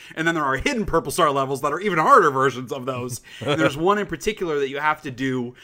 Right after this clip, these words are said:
Speaker 1: where every, it's a bunch of, uh, tiles. And every time you, you touch a tile, it disappears.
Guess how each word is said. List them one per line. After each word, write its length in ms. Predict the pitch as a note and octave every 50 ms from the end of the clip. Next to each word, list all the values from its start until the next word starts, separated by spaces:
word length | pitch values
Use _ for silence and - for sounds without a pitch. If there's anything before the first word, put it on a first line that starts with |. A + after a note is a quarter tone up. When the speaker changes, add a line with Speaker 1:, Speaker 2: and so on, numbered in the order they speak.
| - _
Speaker 1:
where 480 | - A#2+ C#3+ C#3 C3 B2 B2 A#2+ A#2 - _ -
every, 380 | D#3 F3 F#3+ E3+ F#3+ F#3+ F#3 - -
it's 160 | - D3+ C#3 -
a 60 | B2+
bunch 320 | G#2 D3 E3 G3 F#3+ -
of, 260 | F#3 E3+ D#3+ C#3 C#3+ B2 - - _ _ _
uh, 220 | A#2+ A#2 A2 G#2+ G#2+ -
tiles. 560 | - - D3 B2+ G#2+ E2+ - - - - - - _ _ _ _ _ _ _ _ _ _ _ _ _ _ _ _
And 120 | - C3+ C3
every 240 | C3 D#3+ E3+ G3+ G3
time 180 | G3 G3 F#3+
you, 120 | F#3+ E3+ D3 - -
you 160 | - D3 C#3 C3+
touch 280 | C3+ - E3 E3+ E3+
a 60 | F3+
tile, 360 | - - C3 B2 A#2+ A#2 A2+ -
it 120 | C3 B2
disappears. 680 | - C3+ A#2 - - - A2 F#2 - - - - - -